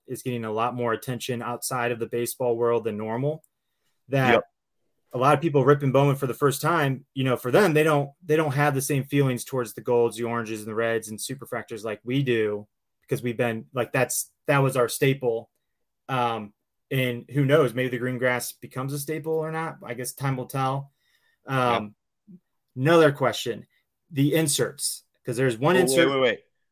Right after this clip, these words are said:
Speaker 2: We should answer your original color question about colors first.
Speaker 1: Yeah.
Speaker 2: 'Cause I just went off on a tangent about green grass, but you did ask about how much color was in the cases.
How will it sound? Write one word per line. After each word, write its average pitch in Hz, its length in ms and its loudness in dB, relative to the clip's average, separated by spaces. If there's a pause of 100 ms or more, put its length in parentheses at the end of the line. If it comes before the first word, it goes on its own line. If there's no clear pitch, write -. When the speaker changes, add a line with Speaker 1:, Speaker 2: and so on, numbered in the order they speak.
(120)
Speaker 2:
We 123 160 -2
should 143 180 -4
answer 135 540 -2
your 113 320 -2
original 117 400 -2
color 101 300 -4
question 104 440 -6
about 92 240 -4
colors 87 360 -6
first. - 440 -8 (1500)
Speaker 1:
Yeah. 113 120 -4
Speaker 2:
'Cause 104 120 -4
I 123 80 0
just 120 180 -6
went 120 160 0
off 110 160 2
on 104 120 -4
a 95 40 -6
tangent 107 360 -6
about 95 240 -4
green 98 240 -4
grass, 95 360 0
but 95 140 -12
you 101 80 -6
did 120 160 -2
ask 107 320 0
about 95 300 -2
how 104 140 -2
much 98 220 -6
color 101 280 0
was 87 160 -8
in 92 100 -6
the 85 100 -10
cases. - 520 -10